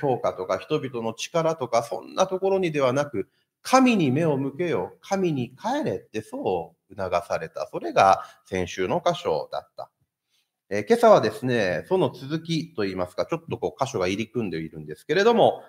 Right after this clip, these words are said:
お、マルコ福音書十一章十二から十四、そして二十から三十三節を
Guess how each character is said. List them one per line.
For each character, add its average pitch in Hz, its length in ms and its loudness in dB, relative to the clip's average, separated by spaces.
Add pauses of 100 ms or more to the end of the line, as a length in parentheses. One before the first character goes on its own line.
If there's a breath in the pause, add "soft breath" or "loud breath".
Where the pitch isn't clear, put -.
(120)
お、 104 160 0
マ 120 140 8
ル 147 80 2
コ 147 120 2
福 143 260 -8
音 135 120 -2
書 131 200 -4
十 131 280 -2
一 131 60 -2
章 90 460 -6
十 160 280 0
二 170 260 0
か 104 120 2
ら 80 140 0
十 101 300 -2
四、 92 280 2 (180)
そ 165 60 0
し 160 100 -14
て 208 100 0
二 156 200 2
十 165 180 0
か 117 160 2
ら 80 140 0
三 117 280 0
十 85 180 -8
三 247 260 -2
節 - 260 -8
を 127 260 0